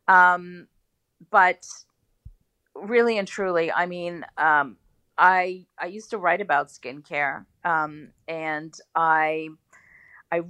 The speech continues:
really, really dug deep, and I have to say that there are very few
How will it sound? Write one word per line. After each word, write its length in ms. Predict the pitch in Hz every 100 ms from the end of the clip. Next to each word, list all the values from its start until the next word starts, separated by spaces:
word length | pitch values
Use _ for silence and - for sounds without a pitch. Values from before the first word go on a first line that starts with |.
| 175
really, 480 | 214 226 226 208 185
really 360 | 185 190 180
dug 360 | 175 160 165 165
deep, 440 | 160 160 262 - - -
and 580 | 175 170 170 165 170 170 - _ -
I 140 | 170
have 240 | 180 190 -
to 80 |
say 300 | 190 - 160
that 200 | 156 156
there 120 | 170 160
are 40 |
very 280 | 170 180 190
few 320 | - 196 180